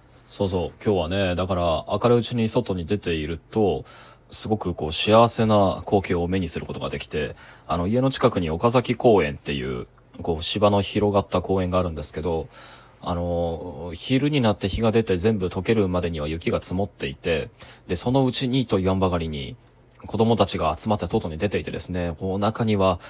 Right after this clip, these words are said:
こう足を出してす、もう見るからに、見てるだけで寒そうな格好をした女子高生までもが加わって、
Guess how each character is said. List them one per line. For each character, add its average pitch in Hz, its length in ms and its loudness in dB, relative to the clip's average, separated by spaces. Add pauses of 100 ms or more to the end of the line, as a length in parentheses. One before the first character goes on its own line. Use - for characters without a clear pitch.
(200)
こ 92 160 0
う - 40 2
足 107 280 0
を 101 160 4
出 101 140 2
し - 100 -4
て 101 120 -2
す、 - 260 -6
も 117 180 -2
う - 20 -2
見 131 120 0
る 139 80 0
か 131 80 -2
ら 120 80 2
に、 107 260 -2
見 117 160 -4
て 147 100 0
る 131 60 2
だ 123 100 2
け 143 60 -4
で 131 120 0
寒 113 260 -6
そ 120 160 0
う - 20 2
な 113 80 2
格 101 220 -2
好 104 100 0
を 101 60 2
し - 100 -8
た 95 240 2
女 92 140 -2
子 - 100 -4
高 107 160 2
生 95 160 0
ま 90 120 0
で 92 40 0
も 85 120 -2
が 76 100 -4
加 82 180 -2
わ 85 100 2
っ 85 60 -8
て、 - 380 -6